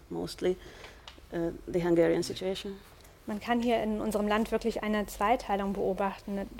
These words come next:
Speaker 2: weil, ähm, entlang der, äh, politischen Sympathien. Auf der einen Seite gibt es Theater, die der Regierung sehr nahestehen, und auf der anderen Seite gibt es, ähm, Theater, die die Regierung auch teilweise ster-, sehr stark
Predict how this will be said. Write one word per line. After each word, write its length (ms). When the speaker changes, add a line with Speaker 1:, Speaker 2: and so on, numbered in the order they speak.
Speaker 2:
weil, 420
ähm, 340
entlang 440
der, 460
äh, 40
politischen 560
Sympathien. 880
Auf 80
der 140
einen 200
Seite 220
gibt 240
es 160
Theater, 460
die 100
der 160
Regierung 480
sehr 140
nahestehen, 540
und 100
auf 120
der 120
anderen 300
Seite 640
gibt 240
es, 240
ähm, 300
Theater, 420
die 180
die 180
Regierung 500
auch 240
teilweise 480
ster-, 420
sehr 280
stark 420